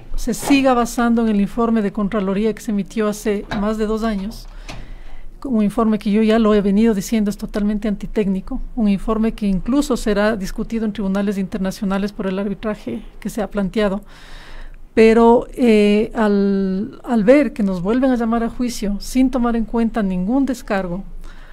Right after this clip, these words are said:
al ver que no se logra en la, en la audiencia establecer en qué momento, cómo se, se hizo el peculado en cada una de las personas, nos llama la atención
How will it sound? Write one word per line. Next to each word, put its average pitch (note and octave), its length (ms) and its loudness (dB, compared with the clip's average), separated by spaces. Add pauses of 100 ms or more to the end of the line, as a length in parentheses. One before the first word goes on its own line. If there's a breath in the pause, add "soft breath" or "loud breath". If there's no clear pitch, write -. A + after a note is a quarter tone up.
(200 loud breath)
al G#3 220 0
ver C4 260 2
que A#3 320 2
no A3+ 220 4
se B3+ 180 0
logra A#3+ 560 4
en G3+ 140 0
la, G3+ 320 -2
en G#3 300 0
la G3+ 80 0
audiencia A3+ 720 0 (120)
establecer A#3 840 -2 (180)
en G#3 220 -4
qué C4+ 100 -2
momento, A#3+ 640 -2
cómo C4+ 320 2
se, G3+ 320 -4
se A3 140 -4
hizo A3+ 200 -4
el G#3 80 -8
peculado G#3 580 -2
en F#3 120 -4
cada G#3+ 240 -4
una G#3+ 160 -2
de G#3 60 -2
las F#3+ 160 -6
personas, F3 640 -8 (1400 soft breath)
nos A#3+ 260 6
llama C#4+ 200 8
la C#4+ 60 6
atención B3 720 2